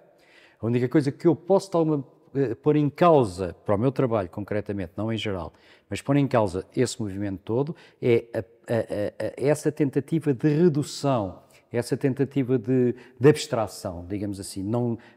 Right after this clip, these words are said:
de perder um bocado do concreto para a afirmação dos pontos de partida, dos princípios e depois jogar com eles. Todo o movimento que é muito típico do, do, do final do século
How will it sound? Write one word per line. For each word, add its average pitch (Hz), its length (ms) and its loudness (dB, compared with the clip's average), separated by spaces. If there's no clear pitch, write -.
de 113 80 -6
perder 131 320 4
um 139 60 2
bocado 131 320 -2
do 120 80 -4
concreto 160 600 0
para 135 120 4
a - 20 8
afirmação 139 920 -2
dos 117 220 -8
pontos 143 380 -2
de - 20 -20
partida, 127 500 2
dos 110 140 -6
princípios 120 580 -2
e 113 80 -2
depois 120 220 0
jogar 117 240 0
com 117 180 -4
eles. 135 280 2
Todo 190 180 8
o - 20 8
movimento 147 340 4
que - 60 2
é 139 40 4
muito 123 160 2
típico 110 360 -2
do, 107 200 -2
do, 98 360 -6
do 101 180 -10
final 120 300 -4
do 113 60 -10
século 120 340 -8